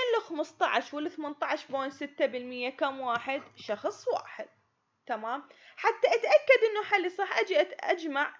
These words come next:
الكاونت، أربعة زائد ثمانية، اثناعش، اثناعش زائد خمسة، سبعتاش، سبعتاش زائد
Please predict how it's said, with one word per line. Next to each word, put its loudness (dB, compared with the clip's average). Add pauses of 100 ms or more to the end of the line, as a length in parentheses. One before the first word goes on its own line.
الكاونت، -4
أربعة 0
زائد 0
ثمانية، -6 (260)
اثناعش، 0
اثناعش -4
زائد -2
خمسة، -6
سبعتاش، -2
سبعتاش -4
زائد -2